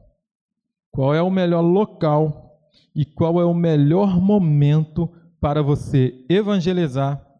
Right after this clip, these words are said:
e pregar a palavra de Deus, irmãos? Você já parou para pensar sobre isso? Qual a melhor hora de eu pregar? Qual a melhor hora de eu evangelizar?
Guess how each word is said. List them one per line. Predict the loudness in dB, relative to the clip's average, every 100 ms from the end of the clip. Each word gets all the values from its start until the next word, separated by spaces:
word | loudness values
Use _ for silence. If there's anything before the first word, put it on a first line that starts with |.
| _
e | -10
pregar | -6 -6 -2 -4
a |
palavra | -4 -4 -4 -4 -8
de | -10
Deus, | -10 -12 -12
irmãos? | -16 -18 _ _ _ _ _ _ _ _ _ _ _ _ _ _ _ _ _ _
Você | -12 -6
já | -4
parou | -4 -2 0
para | 0 -2
pensar | -4 -4 -6 -6
sobre | -6 -8 -6 -6
isso? | -8 -14 -20 _ _ _ _ _ _ _
Qual | -10
a | -6
melhor | -4 -2 -2
hora | -2 -2 -4
de | -6
eu |
pregar? | -6 -6 -4 -8 -10 _ _ _ _ _ _ _ _ _ _ _ _ _ _ _ -6
Qual | -2
a | -2
melhor | 0 0 0 2
hora | 2 2 2 0 -2 -6 _ _ _ _ _ _ _ _ _ _ _ _ _ _ _ _ _ -4
de | -2
eu | 0
evangelizar? | 0 2 0 2 0 0 -2 -6